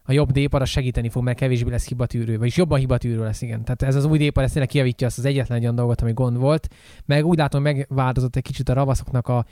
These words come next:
szöge, picit, ö, másképp kell majd hozzá nyúlni, ami nem tudom, hogy jó-e vagy rossz. Amikor így nagy kihagyások után, négy-öt hónap kihagyás után hat-nyolc óra Halo, Halo partiba kezdtem, akkor utána a végén azért éreztem a mutatóimat, hogy ez elfáradt, úgyhogy lehet, hogy ezen segíteni fog valahogy.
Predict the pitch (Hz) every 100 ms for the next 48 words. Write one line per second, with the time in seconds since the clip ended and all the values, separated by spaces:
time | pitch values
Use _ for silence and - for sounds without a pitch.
0 | _ - - 160 135 123 147 160 139 139
1 | 131 127 139 147 135 - 131 135 123 123
2 | 147 123 123 120 120 139 147 160 170 160
3 | 175 180 135 131 127 139 139 123 123 147
4 | 160 147 160 156 160 160 - - 170 170
5 | - - 156 139 127 143 143 131 147 151
6 | 131 135 131 123 147 127 - 131 127 -
7 | 151 - 127 123 131 131 120 131 127 127
8 | - - - - 165 156 147 139 - _
9 | _ - 170 160 147 160 151 185 175 -
10 | 180 185 190 190 196 175 165 160 170 139
11 | 127 139 127 127 135 123 131 127 123 123
12 | - 123 123 - - - 131 127 131 131
13 | 139 147 131 127 123 123 135 120 123 123
14 | 123 123 120 131